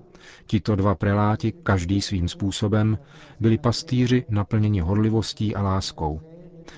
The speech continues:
Bezvýhradně se strávili ve službě evangeliu a božímu lidu, zejména těm nejvíce zranitelným lidem. Všichni víte, že monsignor de Souza byl přítelem pravdy a že měl rozhodující podíl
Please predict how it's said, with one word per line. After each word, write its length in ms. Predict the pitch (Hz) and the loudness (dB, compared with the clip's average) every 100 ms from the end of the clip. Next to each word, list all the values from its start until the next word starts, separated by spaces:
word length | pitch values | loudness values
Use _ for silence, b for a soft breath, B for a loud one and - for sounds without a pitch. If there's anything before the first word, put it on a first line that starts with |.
| B | B
Bezvýhradně 600 | 107 98 104 95 87 82 82 | 0 2 2 0 0 0 -2
se 160 | 92 | -4
strávili 520 | - - 92 92 98 | -6 0 0 2 0
ve 120 | 92 92 | 0 -2
službě 420 | - 101 90 95 | -2 -2 -2 -2
evangeliu 760 | 98 104 104 104 101 101 107 - | -2 0 0 2 2 2 0 -2
a 80 | 92 | -6
božímu 400 | 90 90 95 95 | -4 -2 0 0
lidu, 260 | 95 87 82 - - B B B - | 0 -2 -4 -8 -20 B B B 0
zejména 540 | 101 110 117 120 120 - | 4 6 6 4 4 2
těm 220 | 113 110 | 2 2
nejvíce 480 | 104 101 101 - 80 | 2 0 -2 -4 -4
zranitelným 680 | 78 90 90 98 92 92 87 | 0 0 0 2 2 2 2
lidem. 380 | 90 85 80 80 - - _ _ b | 2 0 0 -2 -10 -20 _ _ b
Všichni 380 | - 107 - 101 | -4 -4 -2 0
víte, 380 | 98 101 113 107 - | 0 0 0 -2 -2
že 160 | 98 | 0
monsignor 540 | 90 92 85 95 92 87 | 2 0 -2 0 0 0
de 160 | 87 | -2
Souza 440 | 85 101 95 101 95 - - | -2 -4 0 0 -2 -8 -6
byl 180 | 98 87 | -2 -2
přítelem 500 | - 92 98 90 85 | -2 -6 -2 0 0
pravdy 400 | 90 90 87 104 B B B B B | 0 -2 0 -2 B B B B B
a 80 | 101 | 0
že 140 | 101 | 2
měl 220 | 113 107 | 4 4
rozhodující 640 | 104 101 117 120 117 - 110 | 2 2 2 2 0 -2 -2
podíl 540 | 113 101 101 101 | -2 0 2 2